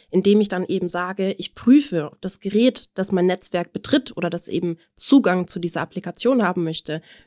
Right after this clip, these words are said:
überhaupt gesund ist. Gesund in dem Sinne von, ist es gepatcht? Hab ich vielleicht, ähm, besondere Sicherheitsmerkmale wie einen Pin-Lock oder muss ich mich vielleicht auch, ähm, per Geolocation, also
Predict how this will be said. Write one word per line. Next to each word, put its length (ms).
überhaupt 680
gesund 320
ist. 380
Gesund 360
in 120
dem 160
Sinne 240
von, 380
ist 160
es 140
gepatcht? 640
Hab 160
ich 180
vielleicht, 640
ähm, 640
besondere 500
Sicherheitsmerkmale 1400
wie 220
einen 220
Pin-Lock 560
oder 360
muss 220
ich 140
mich 160
vielleicht 460
auch, 360
ähm, 280
per 180
Geolocation, 800
also 340